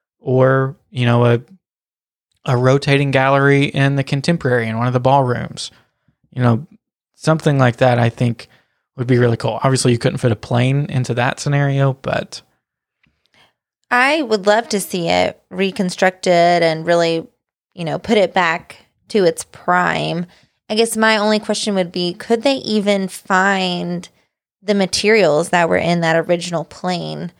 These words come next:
Speaker 2: I don't know if they kept those around, auctioned them off, gave them to family members, sitting in a warehouse.
Speaker 1: Well, I don't think you would be able to get the originals. I think you would have to, like, construct it from scratch.
Speaker 2: I feel like that would almost lose its value.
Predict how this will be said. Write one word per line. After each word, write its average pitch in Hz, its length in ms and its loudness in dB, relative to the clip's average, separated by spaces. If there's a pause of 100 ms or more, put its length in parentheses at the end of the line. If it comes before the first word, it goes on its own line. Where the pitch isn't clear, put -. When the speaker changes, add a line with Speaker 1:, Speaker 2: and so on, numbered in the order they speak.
(440)
Speaker 2:
I 202 40 2
don't 202 140 2
know 190 80 2
if 185 100 -2
they 180 100 0
kept 208 280 -2
those 180 200 2
around, 196 720 2
auctioned 185 380 -2
them 180 120 -2
off, 180 540 0
gave 185 160 0
them 185 140 -4
to 180 80 -4
family 185 300 -2
members, 175 760 -2
sitting 190 280 -4
in 185 60 0
a 175 60 -2
warehouse. 175 1160 0
Speaker 1:
Well, 160 140 4
I 202 40 6
don't 190 160 2
think 147 160 0
you 139 80 4
would 123 100 2
be 120 140 2
able 117 100 2
to 120 60 0
get 117 160 0
the 120 100 0
originals. 113 720 -2
I 135 100 2
think 123 160 2
you 120 80 2
would 113 60 2
have 117 160 0
to, 117 140 2
like, 117 240 -2
construct 117 500 -2
it - 140 -4
from 123 180 -2
scratch. - 680 -6 (1160)
Speaker 2:
I 196 160 -4
feel 196 240 0
like 196 140 0
that 196 120 2
would 208 100 2
almost 196 360 0
lose 185 160 0
its 190 180 -4
value. 190 640 -2